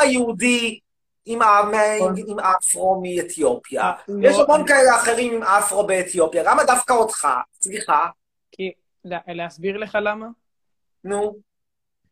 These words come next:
Speaker 2: כי אתה, אתה עושה כל היום, אה, לייבים, נכון? ואני כן ס-,
Speaker 1: נו.
Speaker 2: <laughs> סתם. אתה,
Speaker 1: לא.
Speaker 2: אתה עושה כל היום לייבים.
Speaker 1: נו.
Speaker 2: ו-, ואתה רק, אה, מפיץ שנאה,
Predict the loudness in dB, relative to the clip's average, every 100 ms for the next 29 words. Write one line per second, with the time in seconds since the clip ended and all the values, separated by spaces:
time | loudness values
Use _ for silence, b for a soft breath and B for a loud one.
0 | _ _ _ -12 -12 -8 -6 -6 -6 -8
1 | -10 -12 -14 -12 -8 -8 -8 -8 -10 -14
2 | _ -14 -14 -14 -10 -8 -6 -8 -10 -16
3 | -16 -20 _ _ -14 -8 -8 -8 -16 _
4 | -12 -10 -8 -8 -6 -6 -4 -6 -6 -8
5 | -6 -6 -12 b b b b b b -4
6 | 2 4 2 -4 -4 -4 -2 -2 -2 -4
7 | -10 -12 -12 -12 -14 -16 -16 -20 _ _
8 | _ _ -16 -14 -14 -16 _ _ _ _
9 | _ _ _ _ _ _ -10 -8 -6 -6
10 | -8 -6 -6 -6 -10 -10 -10 -10 -12 -16
11 | -16 -16 -18 -14 -10 -6 -6